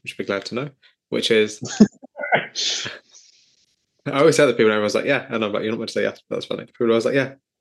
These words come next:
Speaker 1: I mean, five hours later, people are like, "Yeah, I'm fine." <laughs> So, so the last question is, what are you currently working on, and where can people find more about you and your work?
Speaker 2: I'm currently working on my website,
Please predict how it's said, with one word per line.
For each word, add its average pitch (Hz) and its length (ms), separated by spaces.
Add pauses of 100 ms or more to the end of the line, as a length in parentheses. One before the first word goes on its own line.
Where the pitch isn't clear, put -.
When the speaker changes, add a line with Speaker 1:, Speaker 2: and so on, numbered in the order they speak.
(120)
Speaker 1:
I 113 40
mean, 113 160
five 120 300
hours 113 200
later, 107 220
people 110 200
are - 40
like, - 60
"Yeah, 175 200
I'm 143 80
fine." 135 240 (560)
<laughs> 127 360
So, - 240 (920)
so 135 160
the 131 60
last 135 140
question 113 300
is, - 300
what 143 120
are 147 60
you 143 100
currently 131 260
working 117 280
on, 180 160 (160)
and 113 100
where 120 120
can 113 120
people 113 240
find 107 320
more 107 220
about 104 300
you 104 180
and 107 140
your 117 120
work? - 420 (1300)
Speaker 2:
I'm 143 220
currently 233 300
working 139 280
on 135 40
my 131 140
website, 104 520